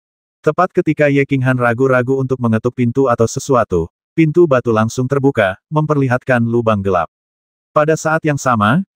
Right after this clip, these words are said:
dia menerima pesan lain dari Wu Shan, memintanya untuk datang langsung. Berkedip ke pintu masuk gua, pemandangan di depannya tiba-tiba berubah. Ye Qinghan mengangkat matanya dan melihat sekeliling. Ini memang ruang pelatihan, ruang pelatihan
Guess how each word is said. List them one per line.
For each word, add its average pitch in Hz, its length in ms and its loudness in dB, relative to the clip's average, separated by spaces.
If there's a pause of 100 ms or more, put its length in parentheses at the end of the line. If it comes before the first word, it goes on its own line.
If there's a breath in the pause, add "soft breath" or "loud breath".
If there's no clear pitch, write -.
(120)
dia 147 240 2
menerima 135 320 2
pesan 120 320 -2
lain 123 240 0
dari 123 160 2
Wu 139 160 0
Shan, 92 320 -2 (240)
memintanya 120 560 0
untuk 147 240 -2
datang 113 320 -2
langsung. 90 560 -4 (720)
Berkedip 151 480 0
ke 175 80 2
pintu 151 320 0
masuk 135 240 0
gua, 120 480 0 (240)
pemandangan 139 480 2
di 147 80 -2
depannya 117 400 0
tiba-tiba 131 560 0
berubah. 98 400 -2 (800)
Ye 151 240 2
Qinghan 165 320 2
mengangkat 143 480 0
matanya 120 480 0
dan 131 160 0
melihat 131 400 0
sekeliling. 90 560 -4 (320)
Ini 170 320 0
memang 147 320 2
ruang 139 240 2
pelatihan, 123 640 -2 (240)
ruang 139 240 2
pelatihan 135 480 0